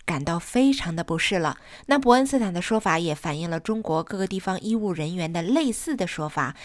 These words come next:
在中共在十二月七号突然放弃清零政策之后，整个全国的范围之内都出现了感染的浪潮，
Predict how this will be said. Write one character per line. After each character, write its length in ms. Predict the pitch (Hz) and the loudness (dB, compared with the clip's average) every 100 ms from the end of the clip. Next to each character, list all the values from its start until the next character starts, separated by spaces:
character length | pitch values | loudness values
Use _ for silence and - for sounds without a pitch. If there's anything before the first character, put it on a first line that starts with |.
| - - | -16 0
在 200 | 269 247 | 6 6
中 220 | 254 254 | 6 0
共 260 | 247 226 202 | 0 0 2
在 240 | 214 196 | 2 2
十 160 | 190 214 | 4 4
二 140 | 196 | 4
月 160 | 196 185 | 4 -2
七 220 | - 208 | -4 -4
号 160 | 190 | -2
突 240 | 170 - 302 | -4 -2 0
然 200 | 214 165 | 0 0
放 240 | - 208 | -2 -2
弃 160 | 185 - | -2 -8
清 280 | - 254 240 | -6 -4 -4
零 160 | 185 | -4
政 160 | 202 208 | -6 -6
策 120 | - | -6
之 160 | 196 254 | -4 -2
后， 300 | - 277 - - - - | 4 4 4 -6 -16 -4
整 260 | 180 156 | -4 -4
个 220 | 165 233 | 0 2
全 360 | 190 - 156 180 | 2 -2 -4 -4
国 160 | 190 165 | -4 -4
的 80 | |
范 220 | 170 175 170 | -4 -4 -4
围 100 | 165 | -6
之 140 | - | -6
内 180 | 190 170 | -6 -6
都 180 | - 226 | -2 -2
出 220 | 233 - | -2 -4
现 180 | 233 214 | -4 -4
了 120 | 180 | -6
感 240 | 156 151 170 | -4 -6 -6
染 120 | 180 | -6
的 120 | 160 | -4
浪 200 | 170 175 | -2 -4
潮， 280 | 165 143 139 | -6 -8 -8